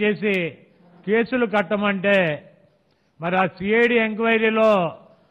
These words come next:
ఉన్నటువంటి ఒక వ్యక్తి కోర్టుకు పోయి, "నన్ను ఉద్దేశపూర్వకంగా ఇరికించారు, నా పరువు ప్రతిష్టలకి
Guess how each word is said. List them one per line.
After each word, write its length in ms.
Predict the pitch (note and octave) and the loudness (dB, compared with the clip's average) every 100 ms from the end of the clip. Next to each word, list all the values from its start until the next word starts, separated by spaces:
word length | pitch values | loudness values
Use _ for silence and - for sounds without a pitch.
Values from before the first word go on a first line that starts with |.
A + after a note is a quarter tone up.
| _ _ _ _ _ _ _ _ _ _ _ _ _ _ | _ _ _ _ _ _ _ _ _ _ _ _ _ _
ఉన్నటువంటి 1000 | F3 G#3 A3+ G3+ A3+ A3 A3 G3+ F3+ D#3 - _ _ _ _ | -4 0 2 2 0 2 2 2 -2 -6 -16 _ _ _ _
ఒక 140 | F#3 F#3 | -6 -2
వ్యక్తి 720 | G3+ G#3 G#3 A#3+ F#3+ D#3+ - - _ _ - | 0 0 0 0 0 -2 -10 -20 _ _ -4
కోర్టుకు 380 | G#3+ A3+ A#3+ A#3 | -4 -2 -2 0
పోయి, 540 | A3 G#3+ A3+ B3 B3 - - _ _ _ _ _ _ _ _ _ _ | 2 4 4 2 0 -12 -20 _ _ _ _ _ _ _ _ _ _
"నన్ను 220 | E3+ G#3 G3+ | -4 0 0
ఉద్దేశపూర్వకంగా 1300 | F3+ F#3+ A#3+ G#3+ G#3 A#3 A3 A3+ A3+ A3 F#3+ E3 - - _ _ - | 0 2 2 0 0 0 0 -2 2 4 2 0 -6 -18 _ _ -12
ఇరికించారు, 760 | F#3 E3+ A3 G3 A3 G#3 A3 A3 - _ _ _ _ _ _ | -8 -4 -4 0 0 2 0 -4 -14 _ _ _ _ _ _
నా 140 | F3 G3+ | -2 0
పరువు 380 | F#3+ G3 A3+ | 0 2 2
ప్రతిష్టలకి 960 | A3 A#3 G#3+ A3+ A3 A3+ G3 G#3+ F#3 D3+ | 2 0 -2 -2 -2 -2 0 0 -2 -4